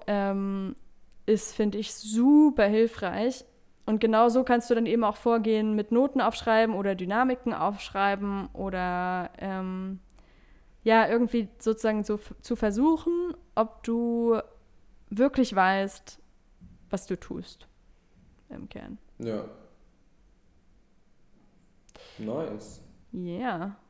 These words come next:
Speaker 1: Genau, und das, und nochmal zusammengefasst so, ähm, am besten am Anfang dekonstruiert man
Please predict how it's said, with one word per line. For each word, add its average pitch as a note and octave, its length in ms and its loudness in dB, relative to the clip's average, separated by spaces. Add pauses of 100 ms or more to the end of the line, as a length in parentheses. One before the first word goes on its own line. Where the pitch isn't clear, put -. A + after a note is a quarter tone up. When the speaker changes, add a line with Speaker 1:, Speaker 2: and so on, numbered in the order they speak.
(380)
Speaker 1:
Genau, A#3 360 4
und G#3 160 -2
das, A#3+ 160 0
und A3+ 180 -2
nochmal A3+ 280 0
zusammengefasst C#4 920 -2
so, D#4 140 -4 (1160)
ähm, A3 580 2 (1000)
am A3 160 4
besten D4 500 2
am A#3+ 180 2
Anfang B3 500 2
dekonstruiert C4 1080 -2
man A#3+ 400 0